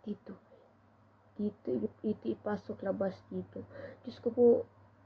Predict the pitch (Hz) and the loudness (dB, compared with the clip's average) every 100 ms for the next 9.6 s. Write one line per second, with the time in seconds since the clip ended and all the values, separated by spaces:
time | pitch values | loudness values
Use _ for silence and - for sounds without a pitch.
0 | - - - 240 262 277 269 226 233 233 | -20 -16 6 10 12 12 12 10 6 6
1 | 233 233 208 196 202 202 208 208 208 - | 4 4 2 4 0 -2 -2 0 -2 2
2 | 220 220 233 247 226 220 220 - 226 208 | 2 4 6 6 6 6 4 0 -2 2
3 | 214 233 233 214 202 220 214 226 247 - | 6 8 8 6 0 4 8 8 8 6
4 | 214 226 - 202 233 202 - 214 - - | 6 2 0 2 2 0 -2 -6 -4 -4
5 | - - - - - 220 208 202 202 202 | -2 -4 -6 -12 -10 -6 -4 -4 -4 -4
6 | - 214 208 - - 233 226 - 214 208 | -2 0 -2 -6 -12 -10 -2 0 2 0
7 | - 214 202 - - 247 247 226 220 220 | -2 -2 -2 -4 -10 0 4 4 2 0
8 | 220 220 208 202 196 - - - - 220 | 2 4 2 0 -4 -8 -20 -20 -2 0
9 | 196 208 - 214 220 | 2 2 4 4 6